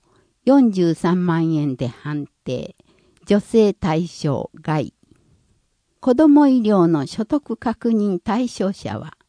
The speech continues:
本人、子どもの生計を維持する父母です。父母が無収入などの場合は、本人の生計を維持する祖父母など、扶養義務者を言います。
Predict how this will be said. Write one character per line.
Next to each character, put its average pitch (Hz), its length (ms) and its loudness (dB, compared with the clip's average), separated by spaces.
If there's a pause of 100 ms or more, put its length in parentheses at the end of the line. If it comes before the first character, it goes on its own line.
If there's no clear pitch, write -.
(880)
本 247 400 2
人、 190 260 0 (220)
子 208 120 -4
ど 254 140 0
も 247 160 2
の 220 140 0
生 208 300 0
計 196 280 -2
を 180 160 2
維 185 140 -4
持 202 160 -8
す - 180 -10
る 117 140 -10
父 220 160 -6
母 156 180 2
で - 140 -14
す。 - 240 -20 (600)
父 320 140 -2
母 302 160 6
が 185 220 0
無 190 160 -2
収 277 240 2
入 190 240 2
な 160 160 0
ど 156 100 0
の 147 140 0
場 151 200 -2
合 135 240 -8
は、 139 220 -10 (160)
本 269 380 4
人 247 220 4
の 208 120 0
生 190 300 0
計 180 320 0
を 165 140 2
維 214 140 -2
持 202 160 -6
す 175 160 -8
る 160 140 -8
祖 - 180 -2
父 254 140 -4
母 196 200 0
な 139 180 -4
ど、 - 180 -10 (140)
扶 226 140 -4
養 254 180 6
義 220 140 0
務 208 180 0
者 156 240 -4
を 165 60 0
言 143 180 -4
い - 40 -10
ま - 160 -14
す。 - 220 -20